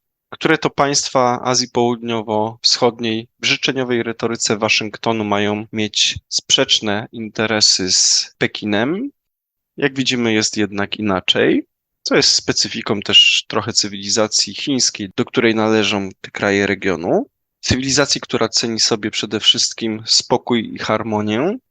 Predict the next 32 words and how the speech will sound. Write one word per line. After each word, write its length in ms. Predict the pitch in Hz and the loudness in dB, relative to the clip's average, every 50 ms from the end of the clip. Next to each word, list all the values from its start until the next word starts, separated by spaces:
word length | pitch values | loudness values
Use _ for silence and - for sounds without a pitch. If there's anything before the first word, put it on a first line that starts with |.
| _ - | _ -8
a 80 | - - | -4 0
także 320 | - 156 - - 139 127 | 0 2 2 2 0 2
wie, 140 | 123 135 131 | 2 2 2
że 260 | 113 120 117 113 110 - | 2 2 2 2 2 0
prowadzenie 640 | - 127 123 110 117 117 107 - 117 110 110 107 104 | -2 -2 -2 0 0 0 0 0 -2 0 -2 -4 -2
wojny 380 | 110 107 107 107 104 101 98 | -2 -2 -2 -2 -2 -4 -4
jest 260 | 95 98 - - - - | -2 -2 -2 -4 -4 -2
ostatecznością, 1080 | 101 - - - 110 - 123 - - - 117 104 98 - - - 139 151 185 220 277 285 _ _ _ | -4 -2 0 -2 -2 -2 0 2 2 2 2 2 0 2 2 2 0 0 -2 -4 -6 -10 _ _ _
która 280 | - - - 240 202 - | -10 -2 2 4 4 4
prowadzi 560 | - 165 156 139 139 139 139 135 - 131 127 | 4 2 2 4 4 2 2 2 -2 -8 -4
do 340 | 113 120 113 113 110 123 123 - | -2 0 2 2 0 -2 -4 -6
drenażu 540 | 110 123 117 120 120 123 120 113 107 107 | -4 -2 0 2 2 4 2 2 0 -4
finansowego, 760 | - - - 107 98 104 - - - 101 120 123 120 123 117 | -6 -8 -6 -4 -2 0 0 0 0 2 2 2 4 4 2
a 60 | 104 | 0
więc 280 | - 104 101 98 - - | 0 -4 -2 -2 -2 0
też 160 | - 110 101 | 0 -2 -2
do 160 | - 104 104 | 0 -2 -2
ubożenia 520 | - 107 104 107 110 101 107 101 101 98 98 | -2 -2 -2 -2 0 0 0 0 0 0 -2
społeczeństwa. 1000 | - - - 98 92 92 - - - 69 78 78 - - - - - - 196 214 _ _ _ _ _ _ _ _ _ _ _ - | -2 -2 -2 0 0 0 0 -2 -4 -4 0 0 0 -2 0 -2 -2 -2 -2 -6 _ _ _ _ _ _ _ _ _ _ _ -16
I 40 | 160 | -16
w 60 | - | -8
tym 180 | - - 190 180 | -4 -4 -4 0
kontekście 540 | - 170 151 - 147 - - - - 123 110 | 0 -2 0 0 0 0 0 2 2 2 2
bardzo 280 | 120 113 110 - 107 | 2 0 0 -2 -4
ciekawe 340 | - - - - 110 - 107 | -4 -6 -4 -4 -6 -2 0
są 260 | - - 113 107 101 | -2 -2 -2 -6 -6
także 340 | - - 104 - 101 107 101 | -6 -6 -8 -4 -4 -4 -2
doniesienia 680 | 98 107 104 107 101 101 - - 101 101 104 95 - _ - | 0 0 -2 0 0 0 0 0 0 0 0 0 -2 _ -14
ze 260 | - - 117 139 131 | -8 -4 -2 0 0
strony 480 | - - 143 139 135 135 123 107 - - | 0 0 0 0 2 2 0 -2 -4 -6
analityków 640 | - 123 117 113 117 117 - - - - - 92 - 107 | -4 0 0 0 0 0 -4 -6 -6 -6 -6 -8 -4 -2
nato, 460 | 101 95 - - - - - - | -2 -2 -2 0 0 2 2 2